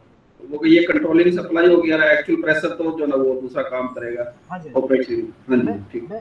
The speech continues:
Speaker 2: अभी यहाँ पे एक block diagram बना रहा हूँ, उससे आपको बिल्कुल clear हो जाएगा। ये देखो, compressor के बाद हम कौन सा यूनिट यूज़ कर रहे थे, filter, regulator, lubricator। उसके बाद यहाँ से मेरे पास क्या आता है,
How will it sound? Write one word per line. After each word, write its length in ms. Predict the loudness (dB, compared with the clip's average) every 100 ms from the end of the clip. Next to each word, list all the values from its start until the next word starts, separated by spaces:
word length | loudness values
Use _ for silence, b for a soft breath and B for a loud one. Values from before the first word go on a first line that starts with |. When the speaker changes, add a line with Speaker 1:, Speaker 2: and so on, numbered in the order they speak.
| -12
Speaker 2:
अभी 220 | -12 -10
यहाँ 160 | -10 -8
पे 100 | -10
एक 120 | -12
block 200 | -12 -12 -10
diagram 340 | -12 -12 -14
बना 160 | -16 -18
रहा 100 | -20
हूँ, 100 | _ -20
उससे 160 | -18
आपको 160 | -18 -16
बिल्कुल 220 | -20 -20
clear 220 | _ -20
हो 60 | -20
जाएगा। 320 | _ _ _ _ _ _ _ _ _ _ _ _ _ _ _ _ _ _ _
ये 60 | -8
देखो, 160 | -8 -8
compressor 500 | -10 -10 -10 -10 -6
के 80 |
बाद 160 | -6 -6
हम 120 | -12 -14 -14
कौन 160 | -14
सा 100 | -12
यूनिट 220 | -12 -12 -14
यूज़ 160 | -18
कर 140 | -16 -14
रहे 100 | -14
थे, 160 | -16 _ _ _ _
filter, 340 | -18 -16 -16 -18 -18 -16
regulator, 560 | -16 -14 -16 -16 -18 _ -20
lubricator। 560 | -20 -20 -20 -20 _ _ _ _ _ _ _ _ _ _ -16
उसके 300 | -16 -10 -10
बाद 300 | -10 -14 -16 _ _ _ _ _ _ _ _ _ _ _ _ _ _ _ _ _ _ _ _ _ _ _
यहाँ 340 | -14 -10 -8
से 120 | -8
मेरे 140 | -8 -6
पास 220 | -8 -10
क्या 120 | -10 -10
आता 200 | -12
है, 120 | -20